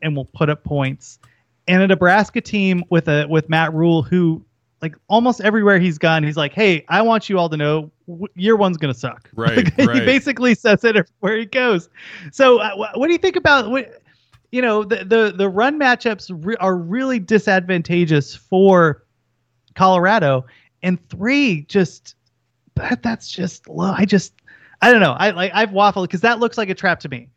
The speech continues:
Speaker 1: I mean, ri-, right? Vegas, Vegas has those giant towers based on lines like this, where the entire world is on Colorado, um,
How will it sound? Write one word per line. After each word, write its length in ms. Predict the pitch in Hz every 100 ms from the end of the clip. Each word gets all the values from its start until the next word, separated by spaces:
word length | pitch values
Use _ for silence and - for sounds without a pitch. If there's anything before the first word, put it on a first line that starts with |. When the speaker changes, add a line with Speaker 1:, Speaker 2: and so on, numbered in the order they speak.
| _ -
Speaker 1:
I 60 |
mean, 260 | 185 175 160
ri-, 180 | - 185
right? 200 | 170 208
Vegas, 400 | 185 214 220 -
Vegas 500 | - 185 214 214 - -
has 280 | 170 196 160
those 220 | 175 160
giant 340 | 185 175 170
towers 560 | 156 165 156 151 143 - _ _ 160 147 _
based 320 | 202 196 -
on 200 | 190 175
lines 300 | 160 156 156
like 220 | 147 139 131
this, 300 | 135 127 -
where 260 | 151 151
the 140 | 151 156
entire 480 | 151 - 185 196 175
world 440 | 151 156 147 139
is 100 | 135
on 180 | 135 131
Colorado, 640 | 139 131 127 120 117 120 - _ _ _ -
um, 360 | 170 143 123